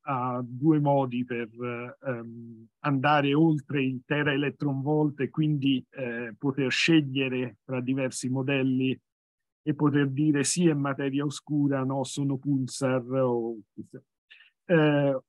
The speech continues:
uno è continuando a accumulare dati con A M S e l'altro è con un esperimento nuovo.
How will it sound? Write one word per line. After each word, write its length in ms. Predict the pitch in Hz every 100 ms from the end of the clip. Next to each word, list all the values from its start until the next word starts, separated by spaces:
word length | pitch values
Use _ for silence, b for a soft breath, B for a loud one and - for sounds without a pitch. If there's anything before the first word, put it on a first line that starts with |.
| _ -
uno 300 | 202 233 170
è 320 | 147 143 - _ _
continuando 1000 | 165 147 151 143 147 160 165 151 143 139
a 220 | - 131 127
accumulare 640 | 131 135 139 135 131 123
dati 340 | 135 127 131
con 200 | 117 123 117
A 80 | 123
M 300 | 151 143 120
S 260 | - -
e 360 | 151 143 - 185
l'altro 440 | 151 139 143 139
è 80 | 131
con 220 | 143 135
un 160 | 139 135
esperimento 720 | 131 - 127 135 135 131 131
nuovo. 560 | 135 135 120 113 110